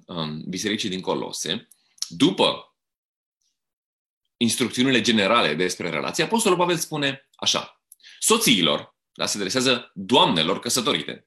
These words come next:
soțiilor, spune el, „supuneți-vă soților voștri,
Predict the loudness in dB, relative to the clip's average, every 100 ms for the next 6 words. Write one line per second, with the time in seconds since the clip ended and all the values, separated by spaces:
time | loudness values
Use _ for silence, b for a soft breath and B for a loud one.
0 | -6 -4 -2 -4 -6 -10 -14 _ _ _
1 | _ _ _ _ _ -12 -10 -2 0 2
2 | 2 B B B B B 0 2 4 6
3 | 6 4 4 2 2 4 2 2 -2 -6
4 | -4 -4 -6